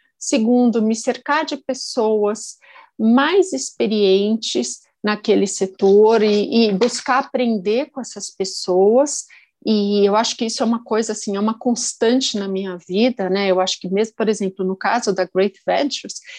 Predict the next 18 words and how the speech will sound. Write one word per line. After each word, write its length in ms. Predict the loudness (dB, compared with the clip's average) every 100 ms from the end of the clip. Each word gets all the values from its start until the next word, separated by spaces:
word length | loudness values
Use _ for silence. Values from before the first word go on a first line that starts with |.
| -20 -4
e 240 | 2 2 4
nós 220 | 2 2
somos 340 | 0 0 0
cinco 300 | 0 0 0
sócios, 720 | -2 -2 0 0 -2 -6 -8 -6
então 220 | -2 -2
eu 60 |
conto 280 | 0 -6 -4
com 200 | -4 -4 _ -2
quatro 420 | 0 0 -2 -4
sócios 600 | -2 -2 -2 -4 -8 -4
sêniores 600 | 0 0 0 -2 -4 -16 -18 -20 _
com 100 | 0
experiências 600 | 0 2 4 4 0 -2
complementares 840 | -2 0 2 2 2 0 0 -2
que 100 | 0
me 120 | 2
auxiliam. 640 | 0 0 0 2 2 -2